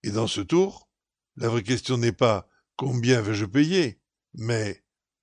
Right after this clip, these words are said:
où va l'argent et d'où vient-il vraiment ? »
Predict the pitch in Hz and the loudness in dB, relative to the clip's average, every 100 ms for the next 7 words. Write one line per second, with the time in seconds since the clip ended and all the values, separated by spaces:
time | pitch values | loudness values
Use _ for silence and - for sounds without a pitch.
0 | _ - 160 127 131 117 104 92 98 123 | _ -2 0 6 8 8 4 0 -2 0
1 | 156 160 - _ _ _ _ _ 139 123 | 0 -4 -14 _ _ _ _ _ 0 2
2 | 151 127 117 120 107 175 135 98 101 113 | 2 0 2 0 0 -2 -2 -4 -4 -2
3 | 127 156 98 | 2 2 0